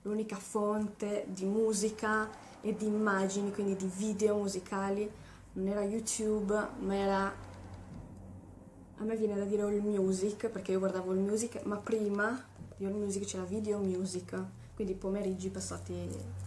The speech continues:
a, a, a guardare Video Music. Ora leggo l'incipit per farvi capire un po' qual è l'atmosfera iniziale del libro. Presto sarebbe volato via pure quello stupido febbraio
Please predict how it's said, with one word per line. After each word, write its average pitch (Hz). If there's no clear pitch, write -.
a, -
a, 92
a 185
guardare 180
Video 175
Music. 180
Ora 226
leggo 202
l'incipit 202
per 214
farvi 185
capire 190
un 185
po' 185
qual 214
è 214
l'atmosfera 196
iniziale 180
del 180
libro. 190
Presto 254
sarebbe 208
volato 208
via 233
pure 208
quello 202
stupido 214
febbraio 180